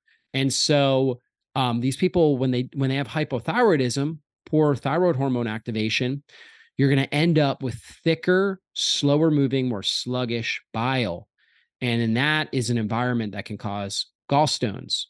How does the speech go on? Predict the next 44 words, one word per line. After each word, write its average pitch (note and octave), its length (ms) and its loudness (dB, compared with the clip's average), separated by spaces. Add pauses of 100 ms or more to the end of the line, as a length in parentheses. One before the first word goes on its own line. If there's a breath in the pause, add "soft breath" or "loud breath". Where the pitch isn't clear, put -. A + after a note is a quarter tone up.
right? A2 380 -4
And, A2 300 -6
and G2+ 400 -4
obviously G#2+ 420 -4
that's G#2 320 -2
typically E3+ 440 0
the C3+ 80 0
reason B2+ 340 2
why A2+ 180 -2
people A2 560 -4
are A#2 100 -6
getting A#2 280 -2
their A2 100 -4
gallbladder G#2 420 -4
taken A2 240 -8
out, F#3+ 300 0 (560 loud breath)
is C3 560 0
these B2 260 -2
gallstones A2 920 -2 (220)
building B2+ 360 0
up A2+ 180 -4
in A#2+ 160 0
there G#2 400 -2 (460)
and A2+ 280 0
causing A2 320 -2
problems. D#3 480 0
Now, A#2+ 180 -2
if A2 120 -8
you D3 60 -2
just D#3 200 0
get E3 160 0
the D#3+ 60 -6
gallbladder C#3+ 480 2
taken C3 260 -6
out, D#3 340 -2 (800)
you D3+ 80 0
haven't E3 120 2
actually D3+ 260 0
got C#3 180 -2
to D3 60 -2
the B2+ 100 0
root A#2 200 -4
cause, A2+ 380 -2
'cause A#2+ 200 -4